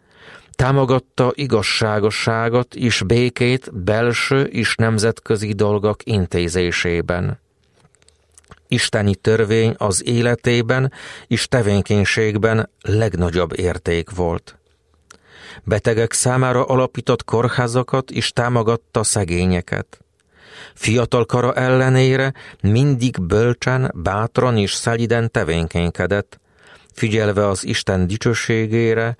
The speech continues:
az egyház és a népe javára. A tisztaság, alázat és egyszerűség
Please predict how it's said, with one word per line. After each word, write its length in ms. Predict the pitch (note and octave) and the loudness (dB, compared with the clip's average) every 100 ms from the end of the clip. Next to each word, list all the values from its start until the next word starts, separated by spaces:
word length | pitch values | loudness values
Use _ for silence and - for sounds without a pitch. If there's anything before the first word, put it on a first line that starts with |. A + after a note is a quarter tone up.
| - - - _ _ - | -14 -20 -20 _ _ -4
az 240 | G#2 - | -2 -2
egyház 680 | - A#2 - B2 A#2+ B2 - | -2 -2 -2 -2 -2 -4 -8
és 240 | - G#2 - | -6 -4 0
a 100 | G2 | 0
népe 420 | F#2 F#2 - F#2 | 2 0 0 0
javára. 720 | F2+ F2 F2 F2 F#2 G2+ A2 _ _ _ _ _ _ _ - _ _ _ _ _ | 0 0 -2 -4 -4 -4 -8 _ _ _ _ _ _ _ -20 _ _ _ _ _
A 200 | - F2 | -6 -6
tisztaság, 880 | E2 - C3 - B2 A2+ - G#2 G2+ _ _ | -4 -4 -2 -2 -2 0 -2 -4 -6 _ _
alázat 720 | - G#2+ A#2 G#2+ G#2+ G#2+ _ _ _ _ - | -2 0 0 0 0 -2 _ _ _ _ -6
és 280 | A#2 G#2 - - | -2 -2 -6 -4
egyszerűség 1080 | C3+ - - F2+ F2+ - G#2+ G#2 G2 G2 | -4 -2 -2 -2 0 -2 0 0 0 -4